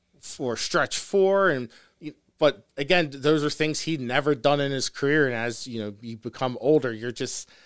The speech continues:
not gonna suddenly take on a new role and do all these changes. And it was just like, okay, maybe, but doesn't really make sense, but we'll see what happens. And just trying to, you know,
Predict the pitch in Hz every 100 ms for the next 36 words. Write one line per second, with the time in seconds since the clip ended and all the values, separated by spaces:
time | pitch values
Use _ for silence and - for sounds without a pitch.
0 | _ _ 127 135 147 131 160 139 143 139
1 | - 139 139 120 127 135 123 139 135 120
2 | 131 127 123 117 - 151 147 143 120 120
3 | 120 113 113 - - - _ - 135 143
4 | 143 143 170 160 175 175 175 165 170 175
5 | 170 180 170 151 143 - 151 160 160 160
6 | 151 156 151 - 156 151 - 131 143 -
7 | 151 143 139 139 135 107 113 117 127 120
8 | 120 - - _ - 170 165 - - -
9 | - - 185 208 185 131 - _ 151 143
10 | 123 117